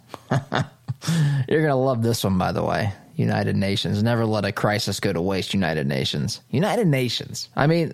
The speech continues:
look, I get it. It's predictable. We know who these folks are. But to think, to think what the stated purposes of these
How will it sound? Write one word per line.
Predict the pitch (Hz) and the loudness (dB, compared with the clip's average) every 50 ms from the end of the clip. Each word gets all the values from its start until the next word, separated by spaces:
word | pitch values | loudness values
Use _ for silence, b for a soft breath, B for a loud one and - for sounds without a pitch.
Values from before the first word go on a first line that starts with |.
| - - - | -8 -8 -4
look, | - 175 165 | -4 -2 0
I | 185 202 180 | 0 0 0
get | 139 - 92 90 90 | 0 0 0 0 0
it. | 95 92 90 - - B B B B B B B B B B B B - - | 0 -2 -2 -4 -12 B B B B B B B B B B B B -6 -4
It's | - - - | -4 -4 -2
predictable. | - - 135 107 113 117 113 - 127 101 120 117 113 117 113 | 2 2 2 4 2 0 2 2 2 4 4 4 4 2 2
We | 120 123 117 | 2 2 2
know | 117 120 | 2 2
who | 123 117 | 2 2
these | 110 110 110 110 - | 2 2 0 0 0
folks | - 107 104 104 - - - | 0 0 0 0 0 0 0
are. | 101 101 101 | 2 2 2
But | 107 107 110 - | 2 0 2 0
to | 131 123 | 0 -2
think, | - - 202 185 127 98 - - - - b b b b b b b b b b b b b _ _ - | 0 0 0 0 0 -4 -6 -12 -18 -20 b b b b b b b b b b b b b _ _ -4
to | - 117 | -4 -2
think | - 135 127 127 117 - | 0 2 0 0 0 0
what | 110 | 0
the | - 117 | 0 0
stated | - - - 113 110 107 107 107 | -2 0 0 0 0 0 0 -2
purposes | - - 117 110 107 - 117 107 - 104 98 104 | 0 2 2 2 2 0 -2 0 0 0 0 2
of | 104 101 | 0 2
these | 104 101 101 101 104 - - | 2 2 2 0 -2 -4 -8